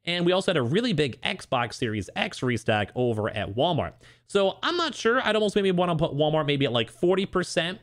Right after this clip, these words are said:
We'll probably have more information throughout the next few days as we kinda see on how many people have actually gotten their consoles yet so far, or are still in the, in the processing orders and all of that for, uh, the last previous drop. So if they could basically go and fulfill all that stock, a lot of people have gotten them,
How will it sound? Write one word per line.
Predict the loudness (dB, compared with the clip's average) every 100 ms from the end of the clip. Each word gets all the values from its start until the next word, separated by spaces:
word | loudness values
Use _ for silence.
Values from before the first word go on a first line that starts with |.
| -10
We'll | -2
probably | 0
have | 0
more | 0 0 0
information | -2 -2 -2 -2 -2
throughout | 0 0
the |
next | 0 -2 -4
few | -4
days | 0 0 0 -4 -8 _ _ _
as | -4 0
we | 0
kinda | 0 0
see | 0
on | 0
how | -2
many | -2
people | 0 2
have | 2
actually | -2 -2
gotten | -2 -2 0 0
their | -2
consoles | 0 -4 -2 -2
yet | -2 -4
so | 0 -2
far, | 2 2 2 -2 -2
or | 0 0
are |
still | 0 0
in | 2
the, | 0
in | -2
the |
processing | -2 -2 -2 -4 -6 -2
orders | -2 0 -2
and |
all | 0 0
of |
that | 2 2 0 -8 _ _
for, | _ 2 4 4 2
uh, | 2 2 2
the | 2
last | 0 -2 0
previous | 0 0 0
drop. | -4 -4 -4
So | -2
if |
they | 0
could | 0
basically | 0 0 0
go | 2
and | 2
fulfill | 2 2 2
all | 2
that | 0
stock, | 2 0 0 2
a | 2
lot | 4 2
of | 0
people | 0 0
have | 2
gotten | 2 4
them, | 2 0